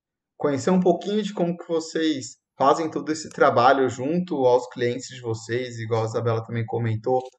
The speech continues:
Vocês também fazem parte da cadeia de valor dos clientes, né? Vocês são fornecedores de diversas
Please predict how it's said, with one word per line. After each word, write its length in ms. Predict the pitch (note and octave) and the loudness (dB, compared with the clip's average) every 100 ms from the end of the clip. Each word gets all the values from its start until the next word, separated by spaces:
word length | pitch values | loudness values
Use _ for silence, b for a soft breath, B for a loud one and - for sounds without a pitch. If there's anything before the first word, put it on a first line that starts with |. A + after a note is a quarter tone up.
| _ | _
Vocês 260 | B2+ A#2 C3+ | -2 0 0
também 200 | C#3+ D3 | 0 4
fazem 300 | D#3 D#3+ D#3 | 4 4 4
parte 400 | C#3 D3+ F#3 - | 6 8 6 2
da 140 | C#3+ | 0
cadeia 320 | C3 B2 C3 | 0 0 -2
de 80 | B2 | 0
valor 480 | B2+ A2+ A#2+ C3+ C3+ - | 2 4 4 2 0 -10
dos 240 | - A2+ - | -12 -12 -8
clientes, 580 | C3 G#2+ B2+ D#3+ E3+ - | -4 0 0 0 -4 -4
né? 120 | A#2 | -2
Vocês 240 | G#2+ - | -2 -6
são 120 | B2+ | -8
fornecedores 800 | A#2 C#3 C3+ B2 B2 A#2+ C3+ C#3 | -4 -2 -2 -4 -2 0 0 -2
de 140 | - A#2+ | -8 -8
diversas 540 | A#2+ A#2 A2 - A#2+ | 2 4 4 -2 -10